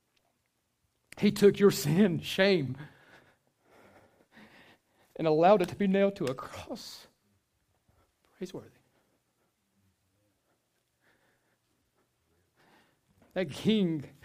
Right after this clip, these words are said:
had a crown twisted into his head. It's praiseworthy. If you'll look, it's amazing. If even maybe you should sit down.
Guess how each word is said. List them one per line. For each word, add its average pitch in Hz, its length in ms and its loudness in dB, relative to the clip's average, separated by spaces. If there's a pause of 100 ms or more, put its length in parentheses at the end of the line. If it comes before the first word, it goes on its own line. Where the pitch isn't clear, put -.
(400)
had - 180 -2
a 175 60 2
crown 190 640 0 (1800)
twisted 214 440 -2
into 180 200 -6
his 135 240 -10
head. 135 320 -2 (1600)
It's - 100 -20
praiseworthy. - 500 -20 (4000)
If - 120 -8
you'll 156 260 0
look, 165 380 0 (1300)
it's - 160 -20
amazing. 151 460 -2
If 139 160 -8
even 175 200 0
maybe 175 220 -2
you 151 40 -6
should 156 160 -8
sit 160 180 -2
down. 143 320 -4